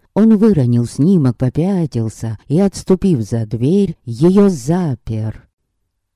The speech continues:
К счастью, телефон лежал на прежнем месте, и Дарьин номер не вычеркнули из памяти. "Даша,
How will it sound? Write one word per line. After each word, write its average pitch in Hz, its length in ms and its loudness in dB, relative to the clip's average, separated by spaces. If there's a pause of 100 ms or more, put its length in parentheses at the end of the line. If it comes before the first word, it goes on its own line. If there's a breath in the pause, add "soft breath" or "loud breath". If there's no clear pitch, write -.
(160)
К - 60 -20
счастью, 202 600 -2
телефон 139 580 0
лежал 175 380 2
на 185 160 2
прежнем 147 500 -2
месте, 113 600 -6 (320)
и 151 120 -2
Дарьин 160 640 2
номер 180 540 2 (160)
не 156 160 0
вычеркнули 139 800 0
из - 140 -8
памяти. 117 760 -4 (800)
"Даша, 127 760 -2